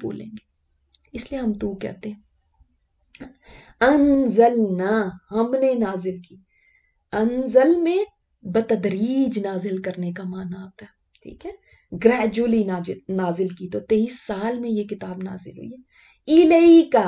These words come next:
आपकी तरफ, आप सल्लल्लाहु अलैहि वसल्लम की तरफ, अल किताब,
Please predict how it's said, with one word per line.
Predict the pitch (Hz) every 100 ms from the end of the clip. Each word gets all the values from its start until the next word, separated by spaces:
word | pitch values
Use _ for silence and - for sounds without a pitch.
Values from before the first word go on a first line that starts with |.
| 175 -
आपकी | 214 240 254 254 247 - 196
तरफ, | 180 170 175 - _ 202
आप | 185 185
सल्लल्लाहु | - 190 185 185 180 185 185
अलैहि | 180 175
वसल्लम | 185 196 185 208 226
की | 233
तरफ, | 254 339 - _ _ _
अल | 240 277 277 -
किताब, | 208 190 180 175 180 185 175